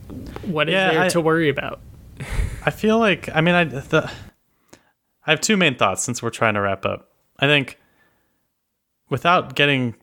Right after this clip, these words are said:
Speaker 2: too heavy, one thing is that I am worried about spreading it more than I am getting it,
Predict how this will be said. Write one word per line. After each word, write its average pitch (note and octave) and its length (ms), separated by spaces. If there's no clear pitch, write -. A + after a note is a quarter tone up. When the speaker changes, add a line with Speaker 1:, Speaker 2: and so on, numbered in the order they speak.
Speaker 2:
too C3 300
heavy, G#2 500
one F#3 320
thing D3+ 220
is B2 100
that C3 220
I D3 440
am C#3+ 160
worried F#3+ 320
about B2+ 520
spreading C#3 580
it D#3 240
more A#2 320
than A#2 180
I A2 100
am A2 360
getting A2+ 280
it, C3+ 180